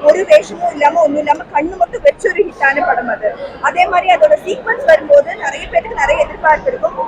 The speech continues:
கண்டிப்பா இந்த படம் எல்லாத்தோட எதிர்பார்ப்பை விட ரொம்ப டிஃப்ரெண்டா தான் இருக்க போகுது. ஆஹ், எல்லாரோட உள்ளேயும் ஒரு மாஸ்க் வச்ச மாதிரி ஒரு நெகட்டிவ் எனர்ஜி இருக்கு.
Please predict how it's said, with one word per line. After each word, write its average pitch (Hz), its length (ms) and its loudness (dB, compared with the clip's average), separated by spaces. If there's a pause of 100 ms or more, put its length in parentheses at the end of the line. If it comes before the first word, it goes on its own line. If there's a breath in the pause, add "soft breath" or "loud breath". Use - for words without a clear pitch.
(160)
கண்டிப்பா 392 480 4
இந்த 679 160 4
படம் 698 300 4
எல்லாத்தோட 698 500 4
எதிர்பார்ப்பை 740 600 2
விட 679 180 2
ரொம்ப - 200 0
டிஃப்ரெண்டா - 420 0
தான் 659 180 6
இருக்க 659 260 -2
போகுது. 523 360 6 (400 loud breath)
ஆஹ், 277 340 8 (100)
எல்லாரோட 381 600 6
உள்ளேயும் 339 420 0
ஒரு 311 200 2
மாஸ்க் 311 360 2
வச்ச - 220 -4
மாதிரி 294 320 -2
ஒரு 302 220 0
நெகட்டிவ் 381 500 -4
எனர்ஜி 311 460 0
இருக்கு. - 360 -10